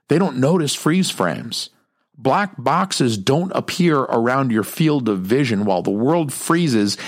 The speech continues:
every time a character has a thought. It's not something that they should be able to interact with, and yet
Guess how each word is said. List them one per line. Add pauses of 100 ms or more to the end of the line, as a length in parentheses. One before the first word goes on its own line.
(220)
every
time (160)
a
character
has
a
thought. (360)
It's
not
something
that
they
should
be
able
to
interact
with,
and
yet